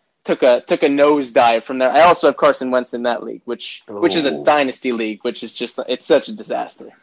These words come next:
Speaker 1: It's such
Speaker 2: Well,
Speaker 1: a disaster.
Speaker 2: so my, I'm in one. I, we, I did it. We did a dynasty startup this year, a, uh, a, um, a, what's it called? A, um, auction dynasty startup, which auction is
Speaker 1: Yeah.
Speaker 2: so much fun. But anyways, dude, my,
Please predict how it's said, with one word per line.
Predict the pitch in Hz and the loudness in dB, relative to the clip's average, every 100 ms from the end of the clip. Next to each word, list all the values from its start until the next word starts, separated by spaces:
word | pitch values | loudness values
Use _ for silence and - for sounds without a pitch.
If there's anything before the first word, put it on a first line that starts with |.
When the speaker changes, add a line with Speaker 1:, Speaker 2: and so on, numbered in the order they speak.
| _ | _
Speaker 1:
It's | - | -14
such | - 117 | -8 -2
Speaker 2:
Well, | 110 104 | 2 2
Speaker 1:
a | 98 | 0
disaster. | - _ _ | -6 _ _
Speaker 2:
so | - 104 | -4 -2
my, | 104 104 117 123 - | 0 0 0 -2 -4
I'm | 104 | -4
in | 117 107 104 | -4 -8 -6
one. | 104 104 101 101 _ - | -4 -6 -8 -14 _ -6
I, | 98 | -4
we, | 98 98 104 | -4 -4 0
I | 98 95 | 0 -2
did | 107 | -4
it. | 98 | -4
We | 95 | -4
did | 107 107 | -2 -2
a | |
dynasty | 87 98 107 110 - | -2 -2 -2 -4 -8
startup | 120 - 95 95 - | -6 -2 -2 -2 -8
this | 90 | -8
year, | 92 85 | -2 -2
a, | 85 85 | 0 -2
uh, | 85 80 80 80 82 82 _ _ _ - | -2 -2 -4 -6 -8 -8 _ _ _ -18
a, | |
um, | 92 87 82 85 - - | -14 -12 -12 -12 -12 -6
a, | 92 | -2
what's | 92 - | 0 0
it | |
called? | 90 80 78 | 0 0 0
A, | 80 80 78 | 0 0 -2
um, | 65 60 55 57 - _ _ _ - - - _ _ - - - | -8 -8 -10 -10 -14 _ _ _ -12 -12 -12 _ _ -20 -10 -2
auction | 104 104 - 113 | 2 2 0 2
dynasty | 110 113 110 127 | 2 2 0 -2
startup, | 127 123 98 | 2 2 0
which | 92 | 0
auction | 107 104 90 | 0 0 -4
is | 117 | -6
Speaker 1:
Yeah. | |
Speaker 2:
so | - 85 | -6 -8
much | 85 - | -14 -12
fun. | 78 - _ _ _ | -14 -14 _ _ _
But | 110 | 0
anyways, | 117 98 90 | 0 -2 -6
dude, | 92 | -6
my, | 90 101 107 | -2 0 -2